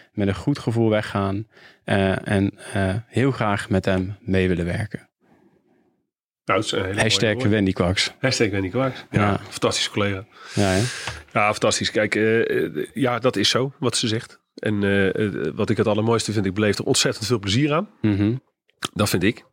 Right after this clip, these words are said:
Speaker 1: Ja.
Speaker 2: Eh, eh, dat, maar nogmaals, ik ben echt een klein radartje in het geheel.
Speaker 1: Ja.
Speaker 2: Ehm,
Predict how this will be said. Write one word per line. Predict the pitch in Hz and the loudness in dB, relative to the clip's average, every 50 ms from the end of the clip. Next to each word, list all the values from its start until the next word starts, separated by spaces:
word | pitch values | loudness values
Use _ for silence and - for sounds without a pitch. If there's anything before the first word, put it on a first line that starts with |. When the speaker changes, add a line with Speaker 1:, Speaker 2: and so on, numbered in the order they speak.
| _ _ _ | _ _ _
Speaker 1:
Ja. | - 107 | -2 0
Speaker 2:
Eh, | 98 98 98 98 98 95 90 71 95 95 87 90 90 92 95 92 - | 2 2 2 2 2 2 2 2 2 2 2 0 0 0 -2 -2 -2
eh, | 87 85 | -2 0
dat, | 87 80 - - - - - - - - - - - - - - - - - _ | -2 -2 -2 -4 -10 -10 -12 -14 -20 -20 -20 -20 -18 -18 -18 -18 -20 -20 -14 _
maar | - 107 101 98 107 110 | -2 0 2 4 4 4
nogmaals, | 113 117 107 107 107 92 92 101 - - - _ | 2 2 2 2 2 2 2 2 0 -2 -4 _
ik | - 104 90 | -6 -4 -2
ben | 95 98 - | -2 -2 0
echt | - 120 107 101 98 - - - - | 2 2 2 2 0 -2 -4 -6 -6
een | 98 | -4
klein | 90 - 113 110 120 | -2 0 2 2 2
radartje | 107 107 98 98 95 90 - - - | 2 2 2 2 0 0 0 0 -2
in | 87 | -2
het | 90 85 | -2 -4
geheel. | - - 85 87 90 131 139 _ _ | -2 -2 -2 0 -2 -4 -6 _ _
Speaker 1:
Ja. | - 104 95 90 82 | -2 0 0 0 0
Speaker 2:
Ehm, | - - 98 95 104 101 98 95 95 92 92 92 92 92 92 | -2 -4 -2 0 0 0 0 0 0 0 0 0 -2 -2 -4